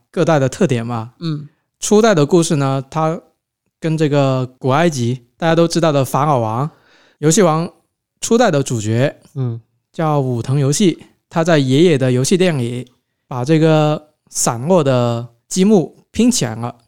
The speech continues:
Speaker 1: 得到一个千年积木，结果发现里面有一个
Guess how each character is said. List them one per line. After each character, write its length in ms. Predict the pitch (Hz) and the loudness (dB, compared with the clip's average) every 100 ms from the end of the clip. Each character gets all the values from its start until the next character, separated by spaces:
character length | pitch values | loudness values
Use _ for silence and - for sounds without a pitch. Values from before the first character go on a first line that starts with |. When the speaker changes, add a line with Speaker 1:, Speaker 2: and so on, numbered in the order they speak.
| _ _ _ | _ _ _
Speaker 1:
得 120 | 143 | -8
到 160 | 131 139 | -2 0
一 80 | 131 | 0
个 120 | 139 | 0
千 240 | - 180 | 0 0
年 180 | 170 113 | 0 -2
积 160 | 110 131 | -4 -6
木， 240 | 131 117 _ _ _ | -6 -10 _ _ _
结 120 | - 151 | -6 -2
果 100 | 139 | 0
发 140 | 165 | 0
现 200 | 175 170 | 0 0
里 80 | 123 | 0
面 140 | 143 | 0
有 100 | 131 | -2
一 80 | 120 | -2
个 460 | 139 139 131 123 | 0 0 0 -4